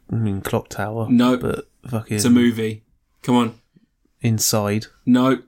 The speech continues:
Speaker 2: Not Inside. They t-, don't want, they didn't use shears in Inside.
Speaker 1: It was scissors.
Speaker 2: No, it wasn't scissors. Oh, wait, Inside. Yes, it was scissors.
Speaker 1: Yeah.
Speaker 2: Yeah. No, but shears.
Speaker 1: Shears.
Speaker 2: Shears.
Speaker 1: I mean, some farm-based thing, I guess.
Speaker 2: No, no,
Speaker 1: I
Speaker 2: no.
Speaker 1: don't
Speaker 2: It's,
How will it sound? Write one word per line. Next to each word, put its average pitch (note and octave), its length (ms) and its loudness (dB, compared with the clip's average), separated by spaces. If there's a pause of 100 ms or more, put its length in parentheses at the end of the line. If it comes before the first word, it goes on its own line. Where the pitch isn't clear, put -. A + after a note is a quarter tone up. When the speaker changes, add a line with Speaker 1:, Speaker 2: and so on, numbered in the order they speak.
(640)
Speaker 2:
Not B2 160 -2
Inside. A#2+ 500 -2 (120)
They F#3 160 2
t-, B3 140 0
don't B3 240 2
want, C#4 340 2
they A3 160 2
didn't A3+ 340 2
use G#3+ 220 -2
shears A#3 360 2
in F3 140 0
Inside. D#3 540 0
Speaker 1:
It C3+ 80 -6
was B2 180 -6
scissors. A2 680 -4 (120)
Speaker 2:
No, F#3 240 2
it G3 80 2
wasn't G#3+ 220 0
scissors. D#3+ 680 0
Oh, D#3 100 0
wait, C#3 200 -2
Inside. A#2 420 -2
Yes, A#2+ 200 -4
it - 60 -4
was G#2 200 -6
scissors. B2 320 -2
Speaker 1:
Yeah. A2+ 180 0
Speaker 2:
Yeah. G#2 120 -12 (680)
No, A2 220 -2
but B2+ 400 -2
shears. G#2+ 600 -2 (140)
Speaker 1:
Shears. B2+ 680 -2
Speaker 2:
Shears. F#2+ 520 -6
Speaker 1:
I C#3+ 120 -2
mean, C3+ 540 -2 (1900)
some C3 240 -2
farm-based C3 680 -2
thing, C3+ 160 -2
I C3+ 100 -2
guess. C3+ 120 0
Speaker 2:
No, E3 140 4
no, F3+ 80 2
Speaker 1:
I - 20 0
Speaker 2:
no. F3+ 80 2
Speaker 1:
don't B2 80 0
Speaker 2:
It's, C3 140 2